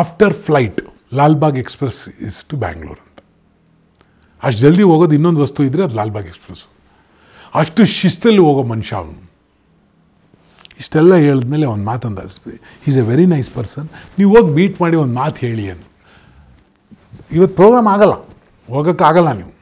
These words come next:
but ಒಂದು ಮಾತು ಹೇಳಿ" ಹಿಂಗೆ. ನಾನು ಹೋಗಿ ಹಿಂಗೆ ನಿಂತಿದ್ದೆ ಸರ್, with ಡ್ರೆಸ್ ಗೀಸ್ ಹಾಕೊಂಡಿದ್ದೆ, ಯಾಕಂದ್ರೆ ಇಳಿದ ತಕ್ಷಣ ಪ್ರೋಗ್ರಾಮ್ಗೆ ಹೋಗ್ಬೇಕು ಅಂತ ಮೊದಲೇ ಡ್ರೆಸ್ ಹಾಕೊಂಡ್ಬಿಟ್ಟಿದ್ದೀನಿ, ಸೂಟಲ್ಲಿ. ಯಾರೋ ಒಬ್ಬ ಉದ್ದದ ಆರು ಕಾಲು ಅಡಿ ಅವರು ಮಾತಾಡ್ತಾ ಇದ್ದಾರೆ, ಅವ್ರು ಹಿಂಗೆ ನಿಂತ್ಕೊಂಡು.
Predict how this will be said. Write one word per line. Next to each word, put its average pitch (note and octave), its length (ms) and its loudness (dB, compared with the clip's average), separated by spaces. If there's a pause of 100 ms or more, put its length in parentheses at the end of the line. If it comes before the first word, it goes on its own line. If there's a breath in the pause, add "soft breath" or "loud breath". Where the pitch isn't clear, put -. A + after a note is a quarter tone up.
(140)
but D#3+ 300 -8
ಒಂದು D3+ 180 -4
ಮಾತು F#3 260 -4
ಹೇಳಿ" C3+ 240 -2
ಹಿಂಗೆ. - 500 -20 (140)
ನಾನು D#3+ 240 -2
ಹೋಗಿ E3 260 0
ಹಿಂಗೆ D3 160 -2
ನಿಂತಿದ್ದೆ A#2+ 360 -8
ಸರ್, A2+ 440 -16
with B2 240 -12 (1400 soft breath)
ಡ್ರೆಸ್ D3 220 -4
ಗೀಸ್ - 160 -2
ಹಾಕೊಂಡಿದ್ದೆ, A#2 400 -6
ಯಾಕಂದ್ರೆ A#2+ 240 -8
ಇಳಿದ D#3 160 2
ತಕ್ಷಣ E3+ 260 -4
ಪ್ರೋಗ್ರಾಮ್ಗೆ C#3 420 -4
ಹೋಗ್ಬೇಕು A#2+ 300 -6
ಅಂತ A#2 260 -14
ಮೊದಲೇ C3+ 200 0
ಡ್ರೆಸ್ C3+ 200 -4
ಹಾಕೊಂಡ್ಬಿಟ್ಟಿದ್ದೀನಿ, G2 480 -16
ಸೂಟಲ್ಲಿ. - 320 -12 (840 soft breath)
ಯಾರೋ F3 200 4
ಒಬ್ಬ C#3+ 120 -2 (440)
ಉದ್ದದ F#3+ 320 0
ಆರು E3 240 2
ಕಾಲು D#3 240 0
ಅಡಿ C#3+ 140 2
ಅವರು C#3 260 0
ಮಾತಾಡ್ತಾ B2+ 460 -6
ಇದ್ದಾರೆ, A2+ 240 -8
ಅವ್ರು A2 200 -8
ಹಿಂಗೆ G2+ 320 -8
ನಿಂತ್ಕೊಂಡು. G#2+ 540 -6